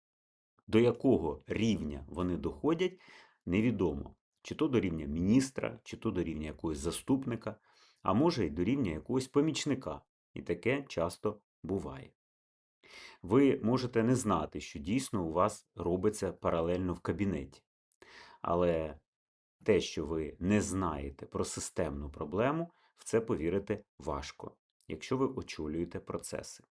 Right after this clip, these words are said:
В даному випадку я говорю, звісно, і за Володимира Олександровича в тому числі. Не знати, що системно в країні це є, ну, це,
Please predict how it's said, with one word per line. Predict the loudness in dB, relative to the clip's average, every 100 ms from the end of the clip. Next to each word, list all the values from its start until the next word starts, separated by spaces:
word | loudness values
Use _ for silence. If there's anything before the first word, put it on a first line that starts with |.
| _ _
В | -20 -20 -8 -2
даному | 0 2
випадку | 0 -2 -2 0
я | 2 2
говорю, | 0 -2 -2
звісно, | -2 -4 -4 -4 -6 -6 _
і | -2
за | -2
Володимира | -2 -2 -2 -2 -2
Олександровича | -2 -4 -4 -4 -8 -12
в |
тому | -8 -6 -4
числі. | -6 -6 -6 -8 -10 _ _ _ _ _ _ -20 -18 -4
Не | 0 2
знати, | 2 2 2 -4 -8 -10
що | -10 0 4 4 2
системно | -4 -6 -2 0 0 -6
в | -6
країні | -6 -4 -6 -8
це | -6 -6
є, | 2 2 2 -4 _ _ -6
ну, | -2 -2 -6 _ -12
це, | 2 4 4 2